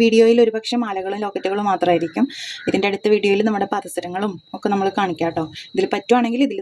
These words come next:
തന്നെ കാണിക്കാം. അപ്പോൾ നമുക്ക് വീഡിയോയിലോട്ട് പോയാലോ. ഒരുപാട് പേര് മുമ്പിട്ട വീഡിയോ നമുക്ക്, ആ, നമുക്ക് ഒരുപാട്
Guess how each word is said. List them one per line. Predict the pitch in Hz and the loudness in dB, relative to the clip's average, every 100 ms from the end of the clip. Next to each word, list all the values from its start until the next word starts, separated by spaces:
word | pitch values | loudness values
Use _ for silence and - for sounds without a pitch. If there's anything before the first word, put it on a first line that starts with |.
| 190 | -8
തന്നെ | 185 185 | -6 -4
കാണിക്കാം. | 175 160 175 240 - - - - - | -4 -4 0 0 0 -12 -20 -14 -4
അപ്പോൾ | - 254 311 _ _ - - _ - _ - | 4 4 2 _ _ -20 -20 _ -20 _ 0
നമുക്ക് | 226 233 | 6 6
വീഡിയോയിലോട്ട് | 226 214 208 208 | 6 2 -2 -4
പോയാലോ. | 208 208 202 | -4 -4 -6
ഒരുപാട് | 214 220 240 262 | -6 0 2 4
പേര് | 247 226 226 | 4 2 -2
മുമ്പിട്ട | 214 196 196 | -6 -8 -8
വീഡിയോ | 202 190 185 | -6 -6 -6
നമുക്ക്, | 180 - 247 285 _ _ _ _ _ _ _ - | -12 -6 -6 -6 _ _ _ _ _ _ _ -4
ആ, | 196 190 190 190 214 | -2 -2 0 0 0
നമുക്ക് | 202 202 208 | 0 2 2
ഒരുപാട് | 202 196 | 2 0